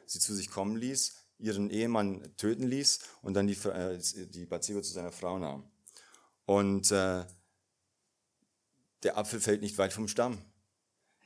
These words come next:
Hier haben wir die, die gleiche, die ähnliche Situation. Da ist ein, ein So-, ein Sohn Davids, der eine schöne Frau sieht und sie haben möchte und, äh, alles daran tut, um sie zu bekommen.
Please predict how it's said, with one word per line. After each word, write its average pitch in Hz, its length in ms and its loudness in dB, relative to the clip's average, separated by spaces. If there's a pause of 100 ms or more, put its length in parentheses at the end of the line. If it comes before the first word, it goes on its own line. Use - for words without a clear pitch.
Hier 104 120 6
haben 107 100 6
wir 113 120 6
die, 101 120 -6
die - 160 -8
gleiche, 123 500 4
die 107 240 -2
ähnliche 131 320 2
Situation. 123 600 4
Da 95 80 4
ist 107 260 2
ein, 98 360 0 (260)
ein 95 160 0
So-, 107 180 2
ein 98 200 -2
Sohn 117 280 2
Davids, 85 720 4 (260)
der 98 100 2
eine 95 120 -2
schöne 107 180 0
Frau 101 300 6
sieht 113 180 4
und 98 80 0
sie 90 180 0
haben 101 220 2
möchte 104 340 2
und, 92 360 2 (320)
äh, - 80 -2
alles 104 500 0 (220)
daran 92 280 -2
tut, 113 320 -6
um 98 160 0
sie 90 140 -6
zu 92 140 0
bekommen. 85 360 -2